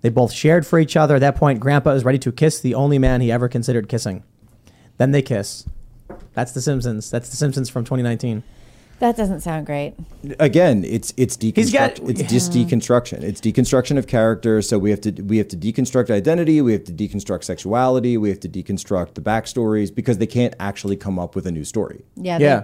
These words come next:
Speaker 2: they don't know
Speaker 1: Rem-,
Speaker 2: how to
Speaker 1: remember
Speaker 2: write
Speaker 1: when they said
Speaker 2: anything new.
Speaker 1: Beethoven was black?
Speaker 3: I remember this.
Speaker 1: <laughs> That was,
Speaker 3: It
Speaker 1: like,
Speaker 3: was,
Speaker 1: a
Speaker 3: it was,
Speaker 1: big
Speaker 3: like, this
Speaker 1: story
Speaker 3: whole
Speaker 1: they
Speaker 3: theory.
Speaker 1: did.
Speaker 3: It was this whole theory.
Speaker 1: Jeez,
Speaker 2: Beethoven,
Speaker 1: dude.
Speaker 2: I, I did not hear this.
Speaker 1: You didn't hear that one? Let me see if I can pull that one
Speaker 2: I'm
Speaker 1: up, too.
Speaker 2: sort of lucky. It's like when
Speaker 1: Yeah.
Speaker 2: they say Shakespeare was a woman.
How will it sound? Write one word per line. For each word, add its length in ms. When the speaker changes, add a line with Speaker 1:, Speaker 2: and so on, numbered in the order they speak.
Speaker 2:
they 100
don't 140
know 60
Speaker 1:
Rem-, 20
Speaker 2:
how 60
to 60
Speaker 1:
remember 200
Speaker 2:
write 40
Speaker 1:
when 60
they 60
said 140
Speaker 2:
anything 140
new. 40
Speaker 1:
Beethoven 240
was 100
black? 360
Speaker 3:
I 60
remember 240
this. 200
Speaker 1:
<laughs> 460
That 160
was, 160
Speaker 3:
It 0
Speaker 1:
like, 0
Speaker 3:
was, 0
Speaker 1:
a 40
Speaker 3:
it 20
was, 100
Speaker 1:
big 120
Speaker 3:
like, 80
this 100
Speaker 1:
story 180
Speaker 3:
whole 140
Speaker 1:
they 100
Speaker 3:
theory. 140
Speaker 1:
did. 160
Speaker 3:
It 60
was 100
this 100
whole 140
theory. 260
Speaker 1:
Jeez, 400
Speaker 2:
Beethoven, 460
Speaker 1:
dude. 100
Speaker 2:
I, 180
I 60
did 140
not 200
hear 160
this. 260
Speaker 1:
You 100
didn't 100
hear 120
that 140
one? 180
Let 60
me 60
see 100
if 40
I 60
can 100
pull 140
that 180
one 120
Speaker 2:
I'm 100
Speaker 1:
up, 60
too. 180
Speaker 2:
sort 140
of 100
lucky. 400
It's 180
like 140
when 100
Speaker 1:
Yeah. 60
Speaker 2:
they 120
say 220
Shakespeare 580
was 160
a 60
woman. 400